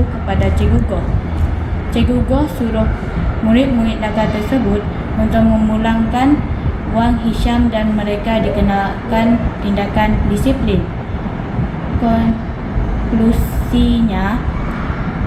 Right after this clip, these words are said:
setiap masalah perlu diatasi dengan cara yang betul, tanpa kekerasan atau pergaduhan.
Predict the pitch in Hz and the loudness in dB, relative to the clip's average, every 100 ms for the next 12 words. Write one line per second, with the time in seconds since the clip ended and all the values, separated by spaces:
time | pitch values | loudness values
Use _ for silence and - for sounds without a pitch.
0 | - - - 233 247 302 339 240 233 208 | -6 -6 -4 -2 2 0 0 -4 -2 0
1 | 202 208 - 214 220 220 208 196 196 196 | 0 0 0 0 2 0 0 0 0 0
2 | - 240 247 - 220 202 196 196 202 196 | 2 2 2 0 0 0 2 2 2 2
3 | 214 220 202 202 233 202 170 - - - | 2 2 0 -2 -2 0 -2 -2 -4 -4
4 | - - - - 226 214 - 233 233 226 | -4 -4 -2 -2 0 0 2 2 2 -2
5 | - 208 208 208 247 269 269 214 208 196 | -2 0 0 0 2 2 2 0 0 0
6 | 196 220 214 247 196 175 | 0 2 2 0 0 -2